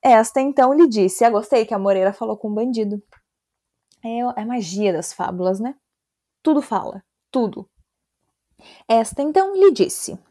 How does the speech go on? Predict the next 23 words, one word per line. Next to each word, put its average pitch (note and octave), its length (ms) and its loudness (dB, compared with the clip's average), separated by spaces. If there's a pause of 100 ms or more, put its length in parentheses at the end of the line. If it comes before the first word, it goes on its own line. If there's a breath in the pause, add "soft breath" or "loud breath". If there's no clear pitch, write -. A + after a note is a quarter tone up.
(960 soft breath)
"Mas A4+ 180 4
eu A#4 100 4
não A#4 100 0
me A#4+ 80 0
importo E4 500 4
em D4 60 0
colaborar A#3+ 640 4
com A3 160 -6
sua G#3+ 300 -4
morte, F#3 600 0 (280)
pois G3+ 400 2
você G3 400 -2
cometeu D4+ 500 0
um F4 160 -6 (100)
crime D4 600 0 (520)
e A3+ 80 -6
depois A3 520 0
tentou A#3 380 -2
limpar A#3 380 -2
as A#3 200 -2
mãos A3+ 320 -4
em C4 160 -4
mim." A3+ 320 -8